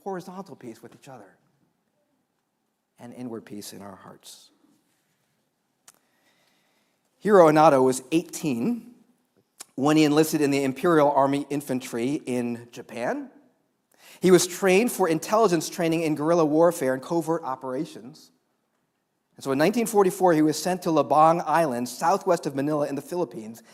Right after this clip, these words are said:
in the waning months of World War Two. His orders, when he was placed there, were to prevent enemy attacks on the island, never to surrender, and never to take his life.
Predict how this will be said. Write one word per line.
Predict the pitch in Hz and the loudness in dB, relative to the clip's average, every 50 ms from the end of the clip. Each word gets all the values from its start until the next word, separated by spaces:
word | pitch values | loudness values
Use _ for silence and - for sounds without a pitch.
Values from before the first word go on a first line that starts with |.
| _ _ - _ _ | _ _ -20 _ _
in | 196 208 214 | -6 -4 -2
the | 214 202 | -2 0
waning | 190 202 208 208 208 196 | 2 2 2 2 0 -2
months | 175 160 156 160 156 - | -2 -2 -2 -2 -4 -6
of | 147 156 147 139 | -10 -10 -8 -8
World | 151 151 151 143 | -6 -6 -6 -6
War | 139 139 139 139 | -4 -4 -4 -4
Two. | - - 170 135 110 90 - - - _ _ _ _ _ _ _ _ _ _ _ _ _ - - - - | -4 -4 -4 -4 -4 -6 -12 -18 -20 _ _ _ _ _ _ _ _ _ _ _ _ _ -20 -20 -4 2
His | 190 196 - 220 | 2 2 2 2
orders, | 196 233 311 339 240 170 190 320 269 - | 2 6 8 8 10 10 8 8 4 2
when | 180 180 170 | 0 2 4
he | 175 180 | 4 4
was | 170 170 | 4 2
placed | 180 180 208 226 240 - - | 0 -2 0 0 0 0 0
there, | 160 147 156 | 0 2 4
were | 180 190 | 4 4
to | 190 180 | 4 2
prevent | 180 180 165 190 190 190 190 | 0 2 2 2 0 0 -2
enemy | 180 202 254 285 285 262 | -2 -2 -2 0 0 -2
attacks | 240 247 - 175 165 170 - - | -2 -2 -2 -2 -2 -2 -2 -4
on | 160 | -4
the | 147 135 | -2 -2
island, | 123 123 127 131 131 127 | -2 0 0 -2 -2 2
never | 139 165 277 339 330 | 4 4 4 6 4
to | 147 - | 2 0
surrender, | - - 156 139 135 139 147 151 143 - - - - | 0 0 0 0 0 0 0 -2 -2 -4 -12 -8 -2
and | 156 156 160 | 0 2 4
never | 165 170 180 185 | 4 6 6 4
to | 175 175 | 2 2
take | 175 - 156 - | 0 -2 -2 -2
his | - - | -2 -4
life. | 220 220 208 160 113 - | -4 -6 -6 -6 -10 -14